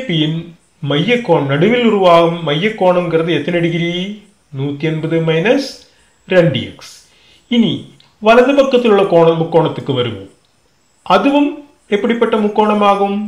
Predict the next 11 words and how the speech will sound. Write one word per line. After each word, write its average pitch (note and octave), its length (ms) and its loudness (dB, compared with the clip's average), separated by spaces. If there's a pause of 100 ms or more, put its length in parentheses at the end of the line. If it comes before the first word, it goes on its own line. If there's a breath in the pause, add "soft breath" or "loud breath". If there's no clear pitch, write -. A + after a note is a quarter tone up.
(220)
இதே C3 260 -2
சிறப்பு G3+ 320 -2
அதற்கும் G3+ 400 0
இருக்கிறதே. G#3 520 -2 (520)
ஓ D3 80 -2 (140)
பியும் G3 340 -6 (120)
ஆரம்தான், G3+ 540 0 (320)
ஓ F3+ 120 2 (100)
பியும் F#3+ 300 -4 (120)
ஆரம்தான். A#2+ 480 -4 (920 soft breath)
அதாவது F#3 400 4